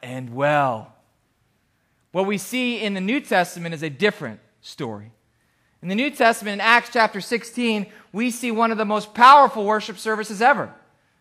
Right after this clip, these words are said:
And it didn't happen in a church. It didn't happen in a cathedral. It didn't happen in a concert. It happened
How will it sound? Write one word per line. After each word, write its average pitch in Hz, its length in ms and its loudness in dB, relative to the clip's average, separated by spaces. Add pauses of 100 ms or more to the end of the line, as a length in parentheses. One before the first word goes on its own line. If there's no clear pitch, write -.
(240)
And 220 100 -2
it 185 140 -4
didn't 277 260 -2
happen 247 440 6
in 247 100 -2
a 240 60 -4
church. 320 640 4 (600)
It 185 60 -20
didn't 254 160 0
happen 240 320 6
in 233 120 -4
a 233 60 -4
cathedral. 269 880 4 (380)
It 185 140 -14
didn't 254 240 0
happen 247 320 6
in 233 100 -2
a 220 80 -2
concert. 254 800 4 (320)
It 196 140 -2
happened 247 680 2